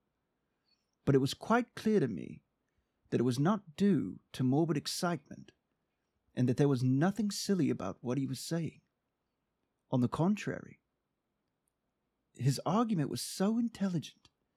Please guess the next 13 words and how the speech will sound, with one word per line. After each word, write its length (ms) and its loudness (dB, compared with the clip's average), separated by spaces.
and 120 0
so 400 2
learned 440 0
that 180 -2
we, 380 0
in 120 -2
our 100 2
stupidity, 720 -4
simply 580 -6
could 300 -4
not 220 -4
follow 400 -6
it. 80 -20